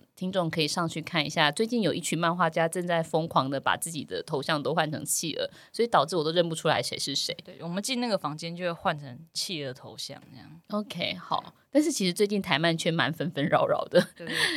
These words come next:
Speaker 2: 对。
Speaker 1: <laughs> 作为一个以漫画为生的漫画家，你怎么看待这份工作？画漫画快乐吗？
Speaker 2: 画漫画，我觉得应该是很快乐的吧，至少它是我可以一直做都不会有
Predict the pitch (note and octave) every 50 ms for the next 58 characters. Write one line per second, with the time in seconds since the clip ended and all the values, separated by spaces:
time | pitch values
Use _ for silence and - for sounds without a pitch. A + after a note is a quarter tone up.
0 | C4 A#3+ A#3+ - - E4 D4 A#3+ A3 A3 G3+ G3+ F3+ D3+ C3 E3+ F#3 F3+ F#3+ G3
1 | F3 D3+ C3 C#3 - D3+ C#3+ C#3 C3 C3 C3 D#3+ E3 D#3 D#3+ E3 D3+ C3+ C#3 F#3
2 | G#3 F#3 C#3+ - - - F3 D#3 C#3+ C#3+ D3 - D3 - - C3 B2 - - G#2
3 | - F3 E3+ - - B2 - - - - G3 G3+ G3 F#3 F#3 G3 F3+ - - G3
4 | G3 G#3 G3+ F#3+ F3+ F3 F3 F3+ _ _ _ _ - B3 A3+ G#3 G3+ G3 G#3 G#3+
5 | G#3+ G#3 G3+ F#3+ F#3+ G#3 G#3 G3 F#3 F3 E3+ D#3+ D3 C#3 C3+ D3 - - F3+ -
6 | _ _ _ - - F#3+ G3 G3 G3 - A#3 A3+ B3+ A#3+ B3 C4 B3 B3+ C4 C4
7 | B3+ B3+ C4 C4 A3+ E3 C3+ C3+ - G#3+ G3 F#3 G3 F#3+ E3 - - _ - -
8 | - - - A#3 A3+ G#3+ E3+ D3+ E3 F3+ F#3+ G3 F#3+ G#3 G3 E3+ C3+ A2+ - -
9 | D#3+ D3+ D#3 D3+ C#3+ C3+ - - _ _ _ - G3+ - - D3+ C#3 _ - -
10 | - G3+ F3 C#3+ C#3+ C#3 D#3+ D#3 D#3+ D#3 - C#3+ C3+ C3+ - E3+ D#3+ D3 C#3 C#3+
11 | - - - D#2+ D#2 E2